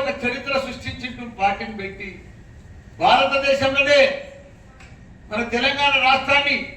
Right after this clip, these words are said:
అన్ని రంగాలలో కూడా ముందుకు తీసుకుపోయిన ఘనత మన కేసీఆర్ గారు, కేటీఆర్ గారు. ఏ కోణంలో చూసినా, ఏ రంగంలో చూసినా, రోడ్లలో కానీ, డ్రైనేజీలలో కానీ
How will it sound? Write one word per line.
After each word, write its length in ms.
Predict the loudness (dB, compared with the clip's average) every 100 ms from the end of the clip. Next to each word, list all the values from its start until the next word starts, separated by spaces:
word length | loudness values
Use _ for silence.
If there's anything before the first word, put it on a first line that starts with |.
| -14
అన్ని 240 | -12 -4 2 2
రంగాలలో 480 | 4 4 4 4 2
కూడా 180 | 4 2 2 -6 -16 -16
ముందుకు 280 | -14 -12 -12 0
తీసుకుపోయిన 460 | 0 2 -4 -4 -6 -6
ఘనత 260 | -6 -2 0 0 -4 -12 -20 -20 -16
మన 120 | -12 -10 -4
కేసీఆర్ 460 | -4 0 0 0 0
గారు, 160 | -2 -4 -6
కేటీఆర్ 440 | -10 -6 -4 -4 -8
గారు. 140 | -12 -14 -18 -20 -20 -20 -18 -4 2
ఏ 40 | 4 4
కోణంలో 400 | 2 0 2 2 2
చూసినా, 300 | 0 0 0 0 -2 -14 -20 -20 -4 2
ఏ 40 | 4 4
రంగంలో 380 | 0 -2 0 0 0
చూసినా, 300 | -4 -4 -2 -2 -4 -10 -20 -20 -20 -20 -20 -18 -4
రోడ్లలో 440 | 4 4 4 2 2
కానీ, 240 | 0 2 0 0
డ్రైనేజీలలో 560 | 0 4 2 2 -2 0
కానీ 300 | 0 0 0